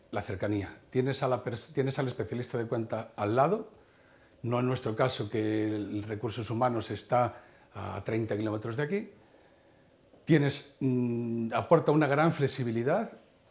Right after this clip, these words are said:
eh, te, te consigue las personas que necesitas en tiempo.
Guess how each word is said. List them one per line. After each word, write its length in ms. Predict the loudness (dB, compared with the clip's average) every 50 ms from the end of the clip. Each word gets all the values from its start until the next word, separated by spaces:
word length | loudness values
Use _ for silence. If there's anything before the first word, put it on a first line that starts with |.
| _ -8
eh, 680 | -4 -4 -2 -2 0 0 -2 -2 -2 -2 -2 -4 -4 -6 -2
te, 180 | 0 0 0 0
te 400 | 0 -2 0 0 0 0 -2 -2
consigue 480 | -2 -2 -2 0 0 2 4 6 6
las 160 | 6 6 4 2
personas 500 | 0 -2 -2 0 2 4 4 4 2 2
que 100 | 0 0
necesitas 720 | 0 -2 -4 -4 -2 -2 0 2 2 2 0 0 -8 -16 -20 -20 -20 -20 -20 -20 -20 -20 -20 _ _ _ _ _ _ _ _ _ _ _ -2
en 260 | 0 0 0 0 0
tiempo. 540 | 4 4 6 6 6 4 2 -2 -8 -8